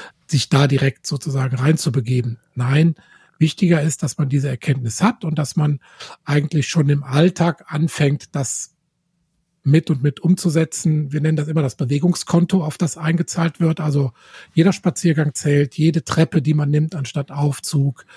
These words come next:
jede, äh, Fahrt, die man macht mit dem Fahrrad anstatt mit dem Auto,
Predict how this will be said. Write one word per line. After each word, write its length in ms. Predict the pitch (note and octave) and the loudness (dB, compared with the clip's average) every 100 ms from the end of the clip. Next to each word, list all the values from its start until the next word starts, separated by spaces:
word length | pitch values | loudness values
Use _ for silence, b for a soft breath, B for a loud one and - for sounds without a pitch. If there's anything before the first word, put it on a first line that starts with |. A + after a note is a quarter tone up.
| B B B - | B B B 0
jede, 420 | D3+ D#3 D#3+ D#3+ | 2 4 2 0
äh, 120 | C#3+ | -4
Fahrt, 340 | B2 - D3+ - | -4 0 0 2
die 80 | |
man 220 | D3+ D3 D3 | 2 4 2
macht 280 | C#3+ - | 0 0
mit 140 | - - | -4 -2
dem 140 | D3 | -2
Fahrrad 420 | - C#3+ C#3 D3 | 0 -2 0 -2
anstatt 360 | D3 B2+ D#3 - | -4 -4 -4 -2
mit 120 | C#3+ | -2
dem 120 | D3 | -2
Auto, 500 | C3+ C3+ C#3 D3 C#3 | -2 -2 0 2 2